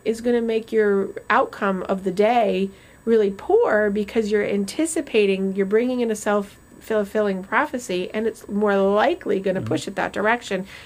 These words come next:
Speaker 1: 'cause you're ready.
Speaker 2: On top of that, you turn that one bad afternoon into a month's worth of worry.
Speaker 1: Right, exactly.
Speaker 2: Yeah, it just, you tortured yourself for a month with it.
Speaker 1: Right,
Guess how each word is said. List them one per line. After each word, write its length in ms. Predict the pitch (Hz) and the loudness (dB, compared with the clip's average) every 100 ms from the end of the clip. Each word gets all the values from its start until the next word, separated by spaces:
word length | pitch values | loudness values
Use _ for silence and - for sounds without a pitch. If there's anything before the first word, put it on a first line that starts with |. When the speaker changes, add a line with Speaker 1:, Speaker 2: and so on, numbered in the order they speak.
| - | -10
Speaker 1:
'cause 200 | - 190 | -2 0
you're 100 | 196 | 0
ready. 380 | 185 170 - - - - | 0 -2 -4 -10 -14 -4
Speaker 2:
On 100 | 117 | 0
top 240 | 131 147 | 2 2
of 60 | 101 | 2
that, 180 | 104 - | 0 0
you 80 | |
turn 280 | 107 117 107 | -6 -4 -2
that 160 | 104 - | -2 -2
one 300 | 107 120 117 | 0 2 4
bad 200 | 110 107 | 2 4
afternoon 600 | 104 - - 110 82 123 - - - - - | 0 -2 -4 -4 -6 -12 -14 -20 -20 -20 -6
into 340 | 104 92 110 | -4 -2 0
a 60 | 101 | 2
month's 360 | 101 98 - - | 2 0 -2 -4
worth 220 | 104 95 | -4 -2
of 80 | 104 | 0
worry. 240 | 135 - - | 0 -2 -6
Speaker 1:
Right, 220 | 185 - - | -6 -6 -10
exactly. 480 | 190 175 - - - | -4 -4 -4 -6 -6
Speaker 2:
Yeah, 60 | 98 | -6
it 60 | |
just, 180 | 95 98 | -6 -8
you 100 | 104 | -6
tortured 400 | 95 123 110 107 | 0 0 0 -2
yourself 280 | 95 - 95 | -4 0 -2
for 100 | - | -2
a 20 | 104 | -2
month 240 | 120 113 | -4 -6
with 120 | 107 | -12
it. 100 | - | -8
Speaker 1:
Right, 220 | - - | -8 -8